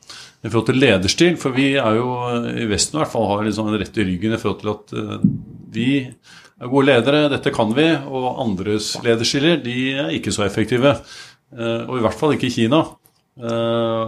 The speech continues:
og da tror jeg du har en hypotese om at det er kanskje akkurat omvendt. Eller hva er det vi, en ting er hvordan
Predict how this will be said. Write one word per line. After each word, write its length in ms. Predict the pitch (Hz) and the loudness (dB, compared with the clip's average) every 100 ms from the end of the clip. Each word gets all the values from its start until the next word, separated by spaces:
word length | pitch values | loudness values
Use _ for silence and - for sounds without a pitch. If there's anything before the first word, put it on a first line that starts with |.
| 110 | -6
og 140 | - 117 | -2 2
da 420 | 120 123 127 123 | 4 4 2 0
tror 160 | 131 | -2
jeg 80 | 120 | 0
du 60 | 113 | 0
har 80 | 113 | 0
en 80 | 117 | -2
hypotese 380 | - 110 - | 0 0 0
om 80 | 120 | -2
at 80 | - | 0
det 60 | 113 | 2
er 200 | 110 110 | 2 0
kanskje 240 | 117 120 117 | -4 -4 -6
akkurat 300 | 113 120 120 | -2 -2 0
omvendt. 460 | 107 143 151 - - | 2 2 0 -6 -10
Eller 160 | 117 | -4
hva 140 | 110 120 120 | 2 4 4
er 160 | 107 | 2
det 20 | 110 | 0
vi, 80 | 123 110 - - - | -2 -6 -12 -16 -6
en 140 | 110 | -4
ting 100 | 143 | 0
er 80 | 127 | 0
hvordan 460 | 98 87 117 113 | -2 -2 2 2